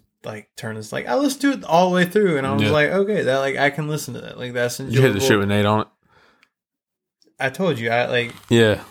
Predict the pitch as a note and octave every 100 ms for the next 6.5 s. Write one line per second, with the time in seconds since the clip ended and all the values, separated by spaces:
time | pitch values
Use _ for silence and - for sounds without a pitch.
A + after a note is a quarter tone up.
0 | - B2+ B2 A2+ A2 A2 A#2 A#2 B2+ B2+
1 | C3 A2+ - B2 A#2+ G#2 - - A2+ G#2+
2 | G#2+ - _ _ _ B2 A2+ A2 G#2+ _
3 | - B2 B2 A#2 A2 - - - _ -
4 | G#2+ - B2 B2 A#2 A#2 A2+ A2 - A2+
5 | G#2+ G#2 - C#3 - - - - - B2
6 | A#2+ A#2 A2+ A2